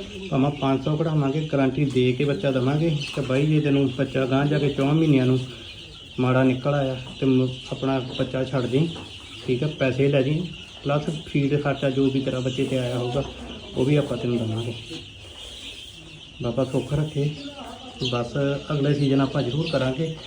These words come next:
ਆਹੀ ਆਪਣੇ ਕੋਲ ਪੇਰੈਂਟਸ ਬਰਡ ਹੋਣੇ ਆ, ਬਲੈਕ ਐਸਟਰਲਾ ਤਿਆਰ ਆ ਯਾਰ। ਕੰਮ ਆਪਾਂ ਇਹਨਾਂ 'ਤੇ ਕਰਨਾ, ਡਬਲ ਐਫ ਜੀ ਵਗੈਰਾ 'ਤੇ ਆਪਾਂ ਕੰਮ ਨਹੀਂ ਹੋਰ ਕਿਸੇ ਬਰੀਡ 'ਤੇ ਕਰਨਾ। ਇਹ ਦੋ ਬਰੀਡਾਂ 'ਤੇ ਹੀ ਆਪਾਂ ਕੰਮ ਕਰਨਾ ਹੈਗਾ। ਤੇ ਬਾਕੀ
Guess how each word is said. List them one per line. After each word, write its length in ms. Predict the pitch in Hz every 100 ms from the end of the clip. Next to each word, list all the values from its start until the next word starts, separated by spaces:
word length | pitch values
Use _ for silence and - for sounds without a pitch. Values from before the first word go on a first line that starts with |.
| - - -
ਆਹੀ 260 | 131 156
ਆਪਣੇ 240 | 170 170 170
ਕੋਲ 180 | 170 156
ਪੇਰੈਂਟਸ 320 | 131 151 160
ਬਰਡ 180 | 170 160
ਹੋਣੇ 240 | 156 151
ਆ, 60 | 147 - 135
ਬਲੈਕ 260 | 127 123
ਐਸਟਰਲਾ 400 | 139 - 143 143 147 - -
ਤਿਆਰ 240 | 151 135 123
ਆ 60 |
ਯਾਰ। 240 | 120 117 110
ਕੰਮ 380 | - 139 135
ਆਪਾਂ 220 | 143 143 147
ਇਹਨਾਂ 180 | 127
'ਤੇ 100 | 135
ਕਰਨਾ, 320 | 156 151 147 151
ਡਬਲ 260 | 139 135
ਐਫ 160 | 139 -
ਜੀ 140 | 135
ਵਗੈਰਾ 280 | 135 135 135
'ਤੇ 100 | 135
ਆਪਾਂ 180 | 135 135
ਕੰਮ 240 | 131 127
ਨਹੀਂ 140 | 131 143
ਹੋਰ 140 | 139
ਕਿਸੇ 220 | 143 135
ਬਰੀਡ 240 | 131 135 127
'ਤੇ 120 | 135
ਕਰਨਾ। 320 | 135 143 151 156 - - - -
ਇਹ 100 | 151
ਦੋ 160 | 143 135
ਬਰੀਡਾਂ 300 | 135 135 131
'ਤੇ 80 |
ਹੀ 60 | 135
ਆਪਾਂ 200 | 131 127
ਕੰਮ 240 | - 117
ਕਰਨਾ 240 | 113 113 110
ਹੈਗਾ। 240 | 113 120 - - - 160 175 196 196 196 180 - - - 127
ਤੇ 320 | 120 117 120 127 127 113
ਬਾਕੀ 540 | 117 - 139 131 127